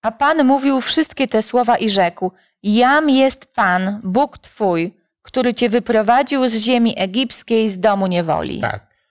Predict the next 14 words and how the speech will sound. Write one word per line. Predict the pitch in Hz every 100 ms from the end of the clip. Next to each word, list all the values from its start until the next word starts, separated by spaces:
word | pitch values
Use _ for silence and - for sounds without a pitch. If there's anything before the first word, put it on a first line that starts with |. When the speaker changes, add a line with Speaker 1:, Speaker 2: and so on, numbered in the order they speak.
| _
Speaker 2:
Tu | 240
Bóg | 170 226 -
podkreśla | 214 202 220 220 - 185
zaraz | 190 185 -
na | 185
wstępie: | 185 - 220 180 - 143
„Ja |
jestem | 180 175 - 180 156 98
Bogiem, | - 185 165 190 190
który | - 180 175 160
wyprowadza | - 151 156 160 135 165 180 180
Cię | 156 185
z | -
niewoli”. | 190 185 196 196 104